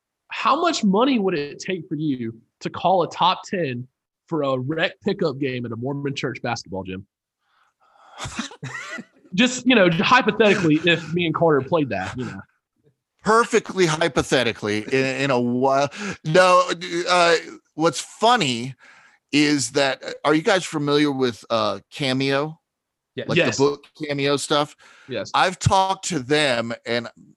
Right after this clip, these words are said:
Speaker 2: about doing that. But what I would do is I would do top tens for anybody,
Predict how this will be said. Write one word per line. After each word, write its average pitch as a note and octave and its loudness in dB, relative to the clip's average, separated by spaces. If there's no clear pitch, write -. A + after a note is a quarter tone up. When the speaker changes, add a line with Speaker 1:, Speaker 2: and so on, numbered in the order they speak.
Speaker 2:
about A#2+ -2
doing G#3+ -6
that. D#2+ -16
But D3 2
what D3 4
I F#3 4
would D3+ 0
do D3 -2
is C3 0
I C3+ 2
would D#3+ -2
do B2+ -4
top - -6
tens - -4
for - -16
anybody, C#3+ 0